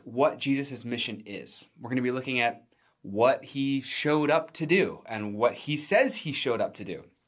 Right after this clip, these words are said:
Now, uh, the, the, the Hebrews of the day would have been looking for a liberator, a savior, which of course we know that Jesus is, but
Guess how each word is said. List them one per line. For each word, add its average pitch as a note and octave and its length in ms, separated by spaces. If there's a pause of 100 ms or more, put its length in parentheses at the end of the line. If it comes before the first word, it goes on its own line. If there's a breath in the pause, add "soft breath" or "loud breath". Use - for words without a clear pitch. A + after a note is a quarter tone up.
(600)
Now, C3 260 (380 loud breath)
uh, B2 220 (180)
the, B2 140
the, - 240 (160)
the B2+ 300 (240)
Hebrews E3 460
of A2+ 60
the G#2+ 60
day A2+ 160
would B2+ 120
have A#2 60
been A2+ 140
looking C#3 260
for G#2+ 340
a G#2+ 100
liberator, G2 720
a A2 60
savior, B2 640 (260 loud breath)
which D#3 180
of A#2+ 80
course - 320
we B2 80
know A#2+ 100
that G#2+ 100
Jesus G#2+ 300
is, C3+ 260
but F#3+ 340